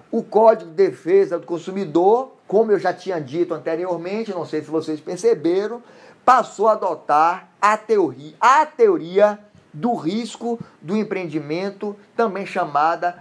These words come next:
do risco da atividade empresarial, né? É a outra forma de, a outra forma de nós denominarmos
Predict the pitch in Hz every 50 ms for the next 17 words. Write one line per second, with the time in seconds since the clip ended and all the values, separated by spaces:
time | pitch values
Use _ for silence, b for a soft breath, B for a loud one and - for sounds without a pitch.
0 | B B B 156 220 208 156 127 135 208 254 269 233 - - 202 185 190 180 165
1 | 147 - 151 156 135 139 117 - 139 135 135 131 127 131 120 120 120 117 110 113
2 | 113 110 107 107 104 107 - - - _ _ _ _ _ - 127 131 160 175 175
3 | B B B B - 175 185 190 175 170 185 214 226 226 240 220 180 139 - -
4 | 151 151 165 185 196 196 196 202 196 160 160 170 160 - _ _ - 170 190 190
5 | 208 190 - - - 143 147 160 175 180 185 185 165 175 165 139 127 131 135 147
6 | 160 170 170 - - b b b b b 135 139 147 190 226 262 277 240 220 220
7 | 233 233 214 196 160 135 131 131 135 139 147 165 165 160 160 170 180 175